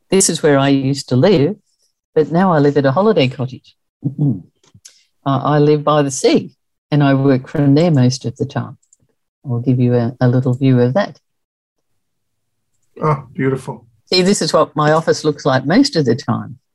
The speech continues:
Speaker 1: rather than this more
Speaker 2: Are you hiring?
Speaker 1: formal. <laughs> Welcome to Jervis Bay.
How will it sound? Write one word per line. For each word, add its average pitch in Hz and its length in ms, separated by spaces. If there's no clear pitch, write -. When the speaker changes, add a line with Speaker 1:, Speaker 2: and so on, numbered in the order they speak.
Speaker 1:
rather 131 320
than 120 440
this 131 220
more 135 220
Speaker 2:
Are - 20
you 127 60
hiring? 123 680
Speaker 1:
formal. - 1400
<laughs> - 0
Welcome 185 360
to 165 100
Jervis 147 360
Bay. 123 260